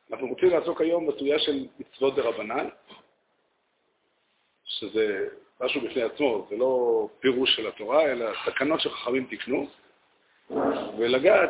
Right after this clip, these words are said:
למצווה דרבנן שאנחנו עומדים בפניה, היא מצוות נר חנוכה. <clears throat> בנושא של דרבנן יש, אה, שלושה דיונים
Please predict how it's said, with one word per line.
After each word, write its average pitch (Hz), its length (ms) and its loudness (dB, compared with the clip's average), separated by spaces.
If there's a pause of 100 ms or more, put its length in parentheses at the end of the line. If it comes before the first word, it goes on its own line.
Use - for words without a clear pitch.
(120)
למצווה 127 1300 2
דרבנן 139 500 0
שאנחנו 131 300 -6
עומדים 135 320 -4
בפניה, 151 540 2 (920)
היא 143 400 2
מצוות 131 440 0
נר 131 140 4
חנוכה. 117 400 -4 (2250)
<clears throat> - 1300 0
בנושא - 300 6
של 220 200 4
דרבנן 151 460 0
יש, - 460 -2 (2000)
אה, 123 340 -4 (300)
שלושה 190 300 8
דיונים 135 480 0